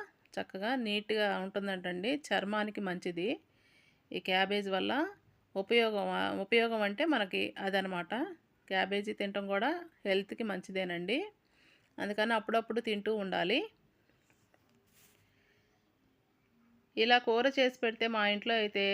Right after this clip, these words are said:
చక్కగా తినేస్తారండి, చాలా ఇష్టంగా. బాగుంటుంది కర్రీ అయితే. ఫ్రెష్‌గా అప్పటికప్పుడు అల్లం, ఎల్లిగడ్డ రెండు కలిపి కొంచెం దంచి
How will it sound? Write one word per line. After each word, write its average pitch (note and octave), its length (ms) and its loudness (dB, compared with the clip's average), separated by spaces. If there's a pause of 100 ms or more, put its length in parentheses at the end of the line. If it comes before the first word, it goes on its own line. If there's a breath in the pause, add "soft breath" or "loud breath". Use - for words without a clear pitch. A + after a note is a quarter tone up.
చక్కగా G3+ 360 -2
తినేస్తారండి, G#3 840 0
చాలా F#3 280 2
ఇష్టంగా. F#3+ 600 -4 (1200 soft breath)
బాగుంటుంది A3 640 2
కర్రీ F#3 320 -2
అయితే. F3+ 280 -2 (3000 soft breath)
ఫ్రెష్‌గా C#4 460 4 (200)
అప్పటికప్పుడు A#3 600 2 (420)
అల్లం, G#3+ 380 4 (560)
ఎల్లిగడ్డ G#3 520 4
రెండు G3+ 260 0
కలిపి G3+ 340 0
కొంచెం G3+ 460 -2
దంచి G3 440 -2